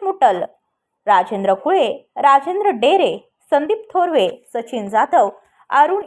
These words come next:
इथापे, विनायक दवंग, विलास चव्हाण, अतुल घुग, साहिल वाघ, प्रवीण अमृते, महादेव वाघमारे आदी उपस्थित होते.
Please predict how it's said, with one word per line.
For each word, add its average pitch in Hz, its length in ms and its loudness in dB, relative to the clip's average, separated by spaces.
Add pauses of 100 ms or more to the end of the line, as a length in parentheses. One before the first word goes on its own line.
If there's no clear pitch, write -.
इथापे, 302 760 -4 (140)
विनायक 220 420 2
दवंग, 262 400 0 (420)
विलास 220 300 0 (120)
चव्हाण, 285 340 0 (320)
अतुल 285 320 0 (100)
घुग, 254 260 -2 (520)
साहिल 208 300 0
वाघ, 262 260 2 (360)
प्रवीण 262 300 0 (120)
अमृते, 254 680 -2 (100)
महादेव 240 460 0
वाघमारे 190 680 0 (140)
आदी 277 260 0
उपस्थित 190 420 -8
होते. - 440 -4